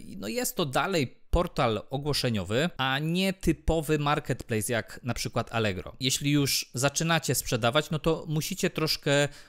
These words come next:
odzwyczaić się od sprzedaży na typowym marketplace'ie. Ale na przestrzeni lat pewnie i to się zmieni, bo jak nieoficjalnie dowiedziałem się od,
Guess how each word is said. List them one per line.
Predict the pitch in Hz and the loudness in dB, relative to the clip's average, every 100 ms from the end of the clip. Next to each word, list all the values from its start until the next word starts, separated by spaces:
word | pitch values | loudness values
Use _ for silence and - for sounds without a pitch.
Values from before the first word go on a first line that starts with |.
| - | -2
odzwyczaić | 139 127 131 156 - 175 175 - | 2 2 0 -2 0 2 2 0
się | - 156 - | 2 2 0
od | 135 131 131 - | 2 2 2 -2
sprzedaży | - - 127 139 135 127 | -6 -4 0 2 2 0
na | 120 117 | 0 0
typowym | - - 113 117 113 | -2 -4 -2 0 2
marketplace'ie. | 107 113 - 101 87 - 69 - | 0 -2 -4 -4 -4 -6 -12 -4
Ale | 175 214 | 0 2
na | 202 | 2
przestrzeni | - 165 - 175 170 | 2 2 2 0 0
lat | 156 151 139 - - | 2 2 0 -4 -4
pewnie | 147 135 143 | -4 -2 -4
i | 135 | -2
to | 175 | -2
się | - 127 | 0 0
zmieni, | 127 151 180 | 2 2 2
bo | 135 135 135 135 151 - | 2 2 4 2 -2 -4
jak | 120 - | -4 -2
nieoficjalnie | 143 139 139 - 165 151 131 120 107 | -2 0 0 0 2 2 2 2 0
dowiedziałem | 110 131 120 156 135 | -2 -2 2 2 2
się | - 120 | -2 -4
od, | 110 107 - - | -2 -4 -6 -10